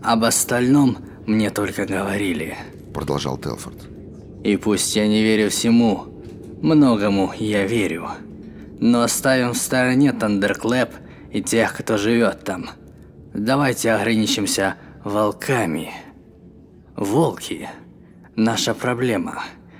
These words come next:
Speaker 1: И проблема серьёзная. Особенно, когда они приходят, вооружённые до зубов».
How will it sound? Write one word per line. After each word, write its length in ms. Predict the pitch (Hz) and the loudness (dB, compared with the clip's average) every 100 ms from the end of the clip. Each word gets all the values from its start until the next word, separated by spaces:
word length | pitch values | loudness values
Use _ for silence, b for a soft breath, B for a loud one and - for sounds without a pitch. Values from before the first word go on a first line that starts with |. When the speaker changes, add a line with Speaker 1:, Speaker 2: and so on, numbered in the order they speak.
| B | B
Speaker 1:
И 140 | - 95 | -4 -4
проблема 640 | 98 98 95 101 104 107 | 0 0 0 0 0 -2
серьёзная. 840 | - 120 123 165 123 - - - - - B B B B - | -2 0 2 2 0 -4 -6 -10 -14 -20 B B B B -10
Особенно, 600 | 160 - 165 131 127 113 | -6 0 0 2 2 2
когда 380 | 117 113 107 107 | 0 -2 0 0
они 180 | 104 101 | 0 -2
приходят, 680 | 107 104 - 113 95 - - B B B - | -4 -4 -2 0 -2 -4 -16 B B B -6
вооружённые 960 | 104 117 110 110 107 113 107 104 101 | 0 2 2 0 0 -2 0 0 -2
до 220 | 98 101 101 | -2 -2 -2
зубов». 720 | 110 107 107 90 - - | -4 -2 -2 -2 -4 -12